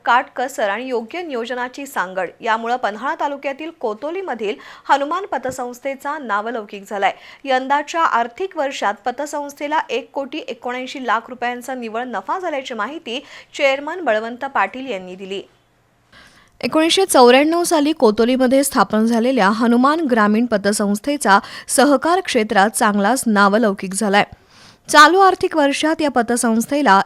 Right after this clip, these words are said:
एक कोटी एकोणऐंशी लाख रुपयांचा निव्वळ नफा झाल्याचं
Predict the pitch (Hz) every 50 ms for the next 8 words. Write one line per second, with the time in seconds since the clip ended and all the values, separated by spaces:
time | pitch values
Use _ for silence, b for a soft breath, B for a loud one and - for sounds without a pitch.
0 | - - 226 254 240 - - 262 226 - 262 294 - - 233 214 - - 240 247
1 | 247 247 254 - 302 269 240 208 214 214 - 220 208 208 208 214 214 220 220 -
2 | 247 262 269 254 226 220 208 196 226 247 254 233 220 294 - - 320 349 330 285
3 | 226 214 208 220 220 226 185 175